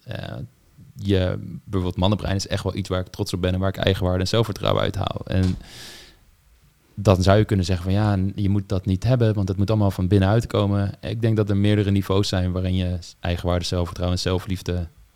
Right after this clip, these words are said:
uithaalt. En hoe meer die met elkaar in verbinding zijn en hoe sterker je op alle drie de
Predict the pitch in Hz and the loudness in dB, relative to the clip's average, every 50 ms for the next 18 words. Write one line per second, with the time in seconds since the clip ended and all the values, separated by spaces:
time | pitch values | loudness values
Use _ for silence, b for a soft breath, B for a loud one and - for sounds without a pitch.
0 | _ - 90 90 92 - - 85 87 87 87 80 - - - B B B B B | _ -2 0 0 0 0 -2 -2 0 0 0 0 -2 -6 -12 B B B B B
1 | B B B B B B - 104 101 101 98 101 98 98 95 95 92 104 113 123 | B B B B B B 2 4 6 6 6 6 6 6 6 6 6 4 4 4
2 | 123 117 107 104 98 92 - - - 92 90 - 90 - - 98 92 92 90 90 | 2 2 2 2 2 0 -2 -6 -8 -8 -6 -6 -4 -2 0 0 2 2 0 0
3 | 90 92 - 98 92 - 85 85 98 101 104 98 - 95 98 98 92 90 87 - | -2 -4 -4 -4 -6 -4 -2 0 2 2 2 2 0 0 2 2 2 0 -2 -4
4 | - - 107 104 107 104 - 101 - - 87 98 95 87 - 92 101 95 87 90 | -2 0 2 2 2 2 -2 -4 -4 0 0 0 0 0 0 0 0 2 2 2
5 | 90 90 87 | 2 2 0